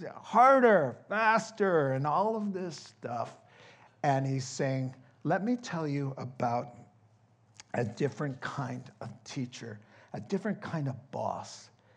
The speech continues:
a different kind of military commander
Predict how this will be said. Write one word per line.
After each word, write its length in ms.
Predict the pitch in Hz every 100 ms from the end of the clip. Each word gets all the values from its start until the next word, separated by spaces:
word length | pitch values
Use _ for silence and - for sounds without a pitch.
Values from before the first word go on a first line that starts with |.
| _ _
a 80 | 160
different 500 | 135 214 208 226 208
kind 320 | - - 156
of 160 | 147 127 - - _
military 840 | 135 165 170 170 131 - 156 147 135
commander 1120 | - 139 131 135 135 131 120 - 90 85 -